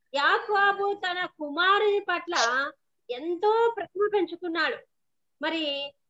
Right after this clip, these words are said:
అన్నదమ్ములు మరి వాళ్ళకు సద్ది తీసుకొని వెళ్తూ ఉన్నప్పుడు వాడు వస్తున్నాడు, వాని కలలు ఏమైతేవో వాడిని చూద్దామని చెప్పేసి పగబట్టి బాగా కొట్టాలా అని చెప్పేసి అనుకున్నారు. అయితే ఈ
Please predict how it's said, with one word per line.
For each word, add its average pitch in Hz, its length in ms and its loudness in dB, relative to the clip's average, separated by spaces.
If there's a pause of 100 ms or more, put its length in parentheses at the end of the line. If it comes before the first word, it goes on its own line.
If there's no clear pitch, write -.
(300)
అన్నదమ్ములు 381 1000 4 (340)
మరి 285 160 2
వాళ్ళకు 294 600 0
సద్ది 277 340 2
తీసుకొని 440 540 6
వెళ్తూ 349 460 -2
ఉన్నప్పుడు 320 580 -8 (500)
వాడు 453 200 2
వస్తున్నాడు, 381 680 4 (100)
వాని 254 280 0
కలలు 311 360 0
ఏమైతేవో 349 640 -2
వాడిని 262 260 -4
చూద్దామని 339 680 -2
చెప్పేసి 294 360 -2
పగబట్టి 285 580 -2 (480)
బాగా 277 380 4
కొట్టాలా 339 560 2
అని 302 280 0
చెప్పేసి 277 420 -2
అనుకున్నారు. 277 580 0 (440)
అయితే 415 240 4 (100)
ఈ 339 140 4